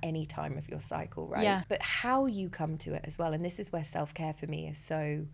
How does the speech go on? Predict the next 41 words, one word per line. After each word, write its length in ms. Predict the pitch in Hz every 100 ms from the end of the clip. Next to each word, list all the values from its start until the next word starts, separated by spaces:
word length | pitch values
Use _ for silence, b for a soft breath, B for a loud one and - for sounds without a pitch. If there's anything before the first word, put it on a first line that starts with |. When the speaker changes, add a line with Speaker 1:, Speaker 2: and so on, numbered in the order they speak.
| -
Speaker 1:
fundamental 840 | - 214 196 190 180 175 170 151 143
to 120 | 156
this 160 | 151
practice. 760 | - 143 - - - 175 - - - -
And 120 | 190
I 120 | 190
say 240 | 190 226
self-care 480 | 220 185 175 - 160
and 80 | 156
what 100 | 160
I 60 | 151
really 320 | 160 165 160
mean 160 | 160 156
is 100 | 147
self-respect. 880 | - 147 - - - 87 - - - - - -
It's 560 | 196 - - - - - - - - -
going, 520 | 196 190 180 180 175 - - -
so 180 | - 170
I 120 | 180
had 260 | 180 180 165
a 180 | 165 170 -
meeting 400 | 185 180 185 165
with 120 | 156
a 20 | 160
board 300 | 190 180 180
director 640 | 156 151 - - 156 - - -
in 220 | 165 160
a 260 | 156 160 151 - -
big 220 | 180 165
retailer 680 | 170 170 - 151 151 151 -
about 320 | 151 160 156
menstruality 520 | 165 156 156 151 151
in 80 | 156
the 60 | 147
workplace. 580 | 151 147 - - 165 -
I 120 | 160 156 - -
used 260 | 160 165 -
to 60 |
work 260 | 160 - -
there. 180 | - - - - -
And 360 | 180 175 175